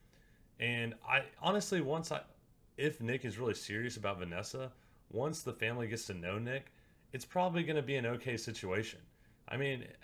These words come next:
at the end of the day, they're gonna like whoever Vanessa brings around, especially if that person is willing to accept her big family. But it's great,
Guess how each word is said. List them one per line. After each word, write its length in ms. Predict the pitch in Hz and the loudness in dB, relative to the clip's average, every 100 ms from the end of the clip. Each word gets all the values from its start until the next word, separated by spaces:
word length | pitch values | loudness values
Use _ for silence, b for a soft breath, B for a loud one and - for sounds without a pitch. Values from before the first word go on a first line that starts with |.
| - | -6
at 80 | 135 | -2
the 80 | 165 | 0
end 80 | |
of 60 | 156 | 2
the 80 | 131 | 4
day, 280 | 143 139 110 | 4 4 4
they're 140 | 113 | 2
gonna 180 | 117 107 | 2 2
like 280 | 101 110 - - - | 2 2 -2 -14 -8
whoever 380 | - 110 104 101 92 90 95 | 4 6 6 2 -2 -8 -4
Vanessa 360 | 95 98 104 | -2 0 -2
brings 340 | 78 92 95 82 | -2 0 0 -2
around, 360 | 85 95 80 - B B B - | 0 0 -2 -10 B B B -4
especially 640 | 98 107 131 - 120 101 | -4 0 2 4 4 6
if 200 | 101 - - | 4 2 -2
that 200 | 98 98 | 0 0
person 340 | - 101 - 92 | 0 0 0 -4
is 120 | 85 | -2
willing 260 | 98 95 | 0 -2
to 120 | 87 90 | -2 -6
accept 380 | 90 95 90 | -4 -2 -2
her 100 | - | 0
big 220 | 82 85 - | 0 -2 0
family. 340 | 95 92 76 - - - - - - | -2 -2 -8 -18 -20 -20 -20 -14 -4
But 280 | 135 117 - - b b b b - | -2 -4 -10 -20 b b b b -8
it's 200 | 101 - | -6 -4
great, 520 | 104 117 156 170 | 0 2 2 0